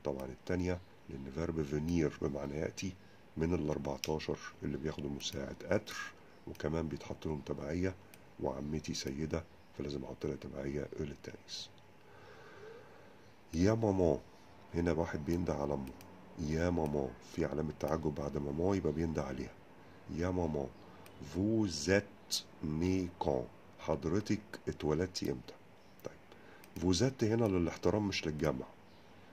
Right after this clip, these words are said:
وهو بيسأل مامته، ومامته دي مفرد مؤنث، يبقى لما أقول اتولدتي أنا إني اسم المفعول اللي فيه تبعية أو للتأنيث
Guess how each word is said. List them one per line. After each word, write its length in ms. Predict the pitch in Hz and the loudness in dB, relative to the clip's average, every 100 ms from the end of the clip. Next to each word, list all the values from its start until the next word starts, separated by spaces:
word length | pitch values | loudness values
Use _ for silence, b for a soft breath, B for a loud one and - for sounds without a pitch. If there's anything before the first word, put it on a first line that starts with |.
| B - | B -2
وهو 220 | 80 78 | 0 4
بيسأل 360 | 82 92 85 | 4 4 4
مامته، 340 | 87 87 80 - - - - | 6 6 4 -2 -16 -10 -4
ومامته 360 | 73 78 78 | 0 0 0
دي 140 | 73 80 | 0 2
مفرد 340 | 80 - 90 | 2 2 2
مؤنث، 600 | 80 90 98 76 - - - - | 4 4 4 4 2 0 -4 -4
يبقى 220 | 69 69 | -2 -2
لما 180 | 71 73 | -2 2
أقول 160 | 104 110 | 2 2
اتولدتي 600 | 110 90 92 90 95 85 - - - | 2 0 0 0 -2 -2 -10 -18 -6
أنا 160 | 73 71 - | -4 -4 -4
إني 380 | 80 82 104 110 - - - | 0 2 2 2 -6 -20 -8
اسم 260 | 104 - 80 | -4 -2 0
المفعول 380 | 71 71 82 85 | 0 0 2 2
اللي 140 | 76 | 0
فيه 120 | - | -2
تبعية 440 | 82 73 69 76 73 | -2 -2 -2 -2 -2
أو 140 | - | -2
للتأنيث 760 | 76 - - - 67 - - | -6 -6 -8 -8 -8 -6 -4